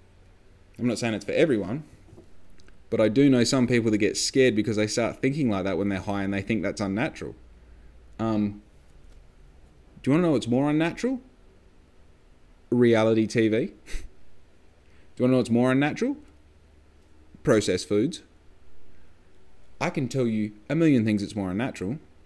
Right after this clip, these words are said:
than communicating with plants when you're high. It's like, some people get scared of how anxious they get and how paranoid they get when they're high. Hey,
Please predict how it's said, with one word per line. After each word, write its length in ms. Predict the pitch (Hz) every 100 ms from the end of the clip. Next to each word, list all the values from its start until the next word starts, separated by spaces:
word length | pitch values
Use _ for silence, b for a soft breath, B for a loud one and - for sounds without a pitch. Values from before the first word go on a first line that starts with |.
| - -
than 480 | 120 117 113 107 -
communicating 560 | - 123 139 127 123 110
with 140 | 101
plants 280 | - 139 95
when 100 | 107
you're 80 | 95
high. 320 | 110 139 - - - - - - _ - b b b b
It's 140 | -
like, 320 | 151 147 -
some 240 | - 147 151
people 200 | 160 147
get 140 | 135
scared 340 | - - 127 120
of 60 |
how 220 | 113 104 -
anxious 360 | 107 117 127 -
they 160 | 104
get 140 | 104 92
and 80 | 98
how 140 | 107 107
paranoid 460 | 117 113 110 104
they 120 | 95
get 160 | 98 101
when 140 | 101
they're 120 | 95 92
high. 320 | 113 98 -
Hey, 280 | - 143 87